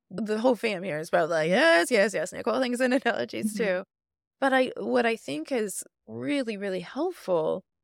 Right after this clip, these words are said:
Speaker 1: because we're talking about the impact of a story. I mean, when we're looking at analogies and we can directly apply some of these kind of meaty, heady concepts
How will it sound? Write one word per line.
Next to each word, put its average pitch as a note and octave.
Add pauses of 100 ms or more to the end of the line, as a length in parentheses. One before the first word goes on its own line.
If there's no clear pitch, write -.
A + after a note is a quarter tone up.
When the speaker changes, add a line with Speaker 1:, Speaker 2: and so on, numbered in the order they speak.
(500)
Speaker 1:
because C4+
we're A#3
talking E4
about F#3+
the G3+
impact G#3+
of F#3
a G3+
story. -
I -
mean, A3
when A3+
we're D4+
looking A#3
at G3
analogies F#3
and F#3
we F#3
can G3
directly F3+
apply F3
some G3+
of G3
these F#3
kind F#3
of F3+
meaty, G3
heady F#3+
concepts F3+